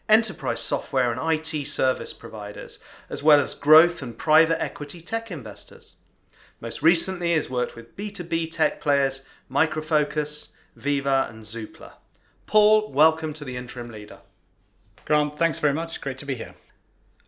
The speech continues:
Speaker 1: What does it mean to be an agile company? Why is the term so closely associated with the tech space?
Speaker 2: Grant, it's a good question. I mean,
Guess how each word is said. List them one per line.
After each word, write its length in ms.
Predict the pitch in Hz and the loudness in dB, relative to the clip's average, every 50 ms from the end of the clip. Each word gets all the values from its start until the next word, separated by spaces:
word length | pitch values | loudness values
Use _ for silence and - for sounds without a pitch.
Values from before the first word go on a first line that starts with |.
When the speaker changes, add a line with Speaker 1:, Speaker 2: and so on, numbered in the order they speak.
| _ | _
Speaker 1:
What 160 | - 226 294 285 | -6 -4 -4 -2
does 160 | 302 320 285 | 0 2 4
it 160 | 320 302 196 | 4 2 2
mean 560 | 170 165 170 175 175 170 160 143 139 143 156 | 0 0 2 2 2 2 2 0 0 -2 -4
to 140 | 160 - 185 | -4 -6 -6
be 160 | 156 180 180 | -4 -2 -2
an 100 | 185 185 | 0 2
agile 400 | 190 190 196 196 196 190 190 196 | 2 2 2 0 0 0 0 -2
company? 640 | 190 - - 226 240 233 - 156 120 104 98 - - _ _ _ _ | -4 -4 -4 -4 -4 -4 -6 -8 -8 -8 -10 -16 -20 _ _ _ _
Why 260 | - 147 170 214 233 254 | -6 -2 2 2 4 4
is 220 | 254 262 254 - | 4 2 2 0
the 80 | 233 226 | -2 -4
term 640 | - - - - 185 175 156 147 143 143 147 151 | -4 -4 -2 2 4 6 6 6 4 2 0 -2
so 420 | - - - - - 220 220 233 240 | 0 2 2 4 2 2 0 0 -2
closely 760 | 233 - - - - 214 220 226 226 226 226 - - 220 214 | -4 -6 -8 -8 -4 0 0 0 0 0 -2 -4 -4 -4 -4
associated 1000 | 202 202 - - 196 190 185 185 - - 127 110 110 107 - - 113 117 117 - - - _ _ _ _ _ | -2 -2 0 2 2 2 0 0 -2 -4 -4 -6 -6 -8 -8 -8 -8 -6 -8 -10 -10 -14 _ _ _ _ _
with 180 | - 143 147 147 | -6 -6 -6 -6
the 80 | 160 | -6
tech 260 | 156 - - 170 160 - | -6 -4 -4 -4 -4 -4
space? 480 | - - 202 240 175 - - - - - _ _ _ _ _ _ _ _ _ _ _ _ _ _ _ _ | -4 -4 -4 -4 -6 -8 -12 -16 -20 -20 _ _ _ _ _ _ _ _ _ _ _ _ _ _ _ _
Speaker 2:
Grant, 180 | - 180 180 160 | -2 0 0 0
it's 120 | 139 - | -2 -4
a 20 | - | -4
good 180 | - 180 - | -4 -4 -2
question. 480 | - - 170 175 - - - 107 107 104 | 0 2 2 2 2 0 -6 -8 -8 -10
I 80 | 90 135 | -12 -14
mean, 140 | 139 - | -14 -14